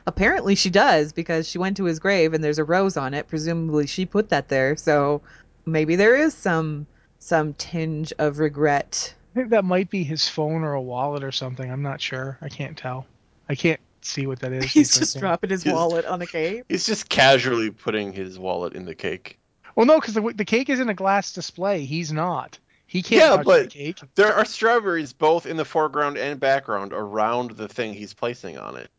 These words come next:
Speaker 2: Uh, I don't, I don't know what to tell you, man. I don't, uh,
Speaker 1: It's like there was a topper on the cake or something, and he's pulling it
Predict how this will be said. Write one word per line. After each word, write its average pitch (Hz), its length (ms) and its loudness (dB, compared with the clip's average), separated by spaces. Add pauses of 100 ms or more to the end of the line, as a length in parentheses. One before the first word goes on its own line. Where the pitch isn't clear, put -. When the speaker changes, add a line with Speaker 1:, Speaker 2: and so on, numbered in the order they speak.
(320)
Speaker 2:
Uh, 175 260 -2 (200)
I 165 80 -6
don't, 185 240 -2 (480)
I 139 60 -4
don't 160 160 -2
know 180 140 4
what 165 100 -2
to - 40 -20
tell 175 160 4
you, 160 80 2
man. 143 200 -4 (420)
I 147 40 -12
don't, 151 260 -6 (260)
uh, 139 140 -4
Speaker 1:
It's - 160 -16
like 247 220 0
there 240 140 2
was 226 200 0
a 214 60 0
topper 208 500 -6
on 165 140 -4
the 160 100 -6
cake 175 340 -6
or 156 80 -2
something, 151 440 -8
and 156 120 -6
he's 160 160 -4
pulling 156 300 -6
it 147 100 -6